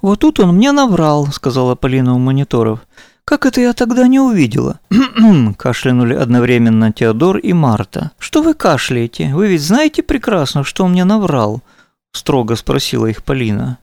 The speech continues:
Марта и Теодор молча посмотрели вдаль.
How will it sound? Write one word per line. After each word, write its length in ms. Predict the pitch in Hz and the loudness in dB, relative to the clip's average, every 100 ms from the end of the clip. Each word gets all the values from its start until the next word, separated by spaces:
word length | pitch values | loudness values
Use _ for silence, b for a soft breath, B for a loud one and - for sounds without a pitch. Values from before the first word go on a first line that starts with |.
| - | -4
Марта 380 | 127 120 - 110 | -2 -2 -2 -2
и 80 | |
Теодор 440 | - 175 113 196 165 | 0 -2 0 0 2
молча 440 | 113 151 156 - | 0 0 -2 -4
посмотрели 760 | - 127 - 107 120 117 117 104 | -4 -6 -4 -4 -2 -4 -2 -4
вдаль. 360 | 107 123 - | -6 -6 -6